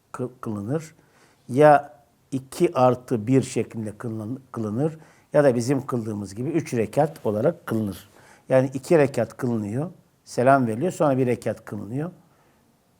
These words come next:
Ya da sadece bir rekat kılınıyor. Bir üçüncü rivayet akşam namazı gibi, bizim kıldığımız akşam namazın farzı gibi üç rekat olarak kılınıyor. Üç ayrı rivayet var.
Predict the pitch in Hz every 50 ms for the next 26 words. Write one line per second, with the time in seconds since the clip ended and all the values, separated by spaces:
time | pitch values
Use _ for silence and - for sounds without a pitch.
0 | _ - - - - 139 147 151 156 165 156 - - 175 180 190 180 151 160 156
1 | 143 147 139 131 135 135 123 - - - - 113 107 104 107 110 123 151 185 185
2 | 175 165 151 - - 143 131 117 107 117 110 110 110 107 107 104 107 131 156 175
3 | 170 - - - _ _ _ _ _ _ _ _ _ _ _ _ _ _ 127 123
4 | - - - - 170 165 147 131 123 120 117 113 113 107 95 85 98 95 90 104
5 | 110 95 104 104 120 113 110 127 127 120 123 - 110 104 101 110 107 123 147 165
6 | 156 - - _ _ _ _ _ _ _ _ - - - 156 135 123 117 120 117
7 | 135 170 165 - - 127 123 120 117 113 120 123 104 107 104 113 147 - 160 151
8 | - - 117 107 98 - 117 110 - 107 98 104 123 147 165 160 - _ - 131
9 | 117 110 110 107 104 110 - _ _ _ _ _ _ 160 170 165 - - 127 110
10 | 117 123 156 151 127 123 117 117 107 110 110 101 - - 98 95 90 -